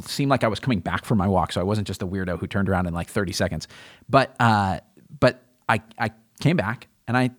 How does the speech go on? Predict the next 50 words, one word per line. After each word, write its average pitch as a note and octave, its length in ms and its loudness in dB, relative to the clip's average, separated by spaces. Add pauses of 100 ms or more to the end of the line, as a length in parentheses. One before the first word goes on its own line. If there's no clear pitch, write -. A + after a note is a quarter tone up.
(160)
asked F2+ 200 -6
him F2+ 60 -6
about F2 100 -6
the - 60 -10
flags, D#3 480 -2
I F2 80 -6
asked D#2+ 160 -6
him F2 80 -4
about D2 180 -8
his G2+ 100 -12
life, D3 320 2
and B2 200 -2
we C#3 60 0
started E3+ 220 4
a - 60 2
conversation. E3+ 460 -6 (500)
And C3 380 2
it E3+ 60 0
didn't D3 160 4
go C3+ 120 6
all B2+ 100 6
the A#2+ 60 2
way A#2 200 2
to, G#2 420 0
you A2+ 100 0
know, F#2+ 160 0
the, F#2+ 160 -4
the G2 220 -4
gospel G2+ 260 2
presentation, G2 560 0
but E3+ 120 2
we E3+ 100 4
talked B2 180 6
about F#2 140 0
some F2 80 -4
church - 260 -2
things A2 240 -4
and A2 80 -2
got, F2 140 -2
kinda A2 180 0
got A2 240 4
to, A2 360 0
you C3 100 -4
know, B2 120 2
a B2 60 0
little A2+ 160 0
bit C3 100 2
more G#2+ 200 2
depth. - 400 -2
And C#3 200 2